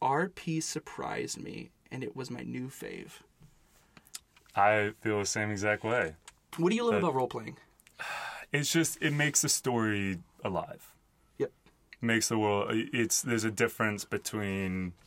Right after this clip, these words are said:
Speaker 2: if you wanna play in a world, just grab Skyrim.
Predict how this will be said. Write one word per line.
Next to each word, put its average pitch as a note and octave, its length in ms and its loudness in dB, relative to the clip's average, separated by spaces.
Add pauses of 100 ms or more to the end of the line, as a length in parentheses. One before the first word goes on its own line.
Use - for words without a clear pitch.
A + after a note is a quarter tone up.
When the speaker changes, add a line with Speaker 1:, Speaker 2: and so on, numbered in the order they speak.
(460)
Speaker 2:
if B2+ 120 0
you D#3 80 2
wanna C#3+ 180 2 (100)
play B2 680 0
in G2+ 140 -2
a F#2 80 -2
world, E2+ 560 -4 (640)
just - 560 -6 (220)
grab C#3 240 2
Skyrim. A#2 560 4